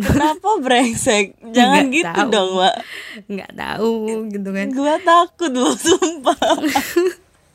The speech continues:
Speaker 1: Nyatanya gitu, gitu loh.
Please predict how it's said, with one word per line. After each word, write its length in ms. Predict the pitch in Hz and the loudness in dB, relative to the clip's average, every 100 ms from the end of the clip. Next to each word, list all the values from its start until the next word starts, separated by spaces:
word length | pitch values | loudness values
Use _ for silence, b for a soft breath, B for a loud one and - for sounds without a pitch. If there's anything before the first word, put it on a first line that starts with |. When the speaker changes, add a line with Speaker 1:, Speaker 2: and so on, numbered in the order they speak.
| _ _ _ _ _ _ _ _ B B B B B B _ _ _ | _ _ _ _ _ _ _ _ B B B B B B _ _ _
Speaker 1:
Nyatanya 420 | 226 220 262 311 302 | -6 -6 -4 -4 -2
gitu, 440 | 220 233 233 254 | -2 -4 -2 -2
gitu 180 | 185 170 | -2 -6
loh. 200 | 160 | -8